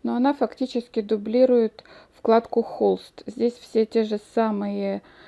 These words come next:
форматы для видео. У нас, э, всё уже отрегулировано, поэтому мы не будем здесь ничего менять. Вкладка "Объём" относится к звуку. У нас вот был кусочек видео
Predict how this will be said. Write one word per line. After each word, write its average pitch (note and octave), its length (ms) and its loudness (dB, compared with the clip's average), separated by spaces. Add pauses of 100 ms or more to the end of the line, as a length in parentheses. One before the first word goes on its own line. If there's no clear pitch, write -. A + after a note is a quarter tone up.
(220)
форматы A3 600 0
для G3+ 240 -2
видео. A3+ 600 0 (220)
У A#3+ 100 -4
нас, B3 240 0 (160)
э, G#3+ 200 -2
всё A#3+ 340 -2
уже G#3 300 0
отрегулировано, A3+ 960 0
поэтому A3+ 520 0
мы A3 280 -4 (400)
не A#3+ 160 2
будем G3+ 360 -6
здесь F#3+ 220 -10
ничего F#3+ 380 -10
менять. F#3 440 -8 (440)
Вкладка B3+ 580 -2
"Объём" G#3+ 480 2
относится B3 680 -4
к A#3+ 80 -8
звуку. G#3 520 -6
У G#3 100 -6
нас A#3 280 -2
вот G#3 320 -10 (400)
был G3+ 320 0
кусочек G#3 540 -4
видео G3+ 420 -2